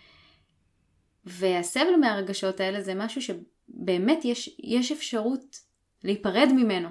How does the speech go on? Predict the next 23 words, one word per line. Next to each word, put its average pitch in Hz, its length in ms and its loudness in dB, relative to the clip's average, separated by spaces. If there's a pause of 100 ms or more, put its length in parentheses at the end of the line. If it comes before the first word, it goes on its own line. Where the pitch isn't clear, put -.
(160)
יש, 214 200 -4
יש 214 140 -8
ממש 214 260 -8
כלים 226 360 -2
שעוזרים 202 480 -6
להיפרד 196 500 -4
מה-, 180 320 -4
מהחלק 208 480 -6
הזה 180 160 -4
של 175 220 -8
הסבל, 180 460 -4 (100)
כי 185 280 -2 (1080)
כאב 208 340 4 (460)
פיזי, 196 420 -4 (280)
אה, 185 120 -6
כאב 175 400 -6
נפשי 185 520 -4
או 170 100 -4
רגשי, 185 560 -4 (720)
אה, 185 120 -4
ועצב 214 600 -2 (280)
וכעס 208 920 2
ועייפות, 196 1040 -2